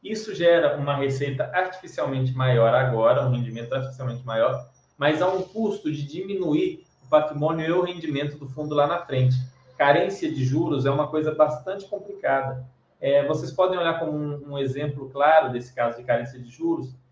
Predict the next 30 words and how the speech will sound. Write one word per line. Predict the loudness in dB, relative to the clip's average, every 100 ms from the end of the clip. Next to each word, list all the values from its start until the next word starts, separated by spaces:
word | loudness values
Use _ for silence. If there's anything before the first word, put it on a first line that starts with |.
| _ 0
é | 2
o | 2
X | -2 -8
P | -6
P | -4 2
R, | 4 4 2
o |
X | -2 -4
P | -6
Properties. | -2 2 2 0 -8 -14 _ _ _ _ -8
Ele | -6 -4
tem | -4 2
carência | 2 2 -4 -8
de |
juros. | -6 -4 -4 -6 -14 _ _ _
Então, | 0 2
reparem | 4 8 8 6 0
no, | -4 -2 0 -2 -4
nos | -2 0 0 0
informes | 4 4 4 2
mensais, | -2 -2 2 2 2 -4 -14 _
que | -4
a | 4
cada | 4 6 2
um, | 2
dois | 2 2
meses, | 2 2 0
vocês | -4 -4 -2
vão | -2 -2
ver | 0 0 0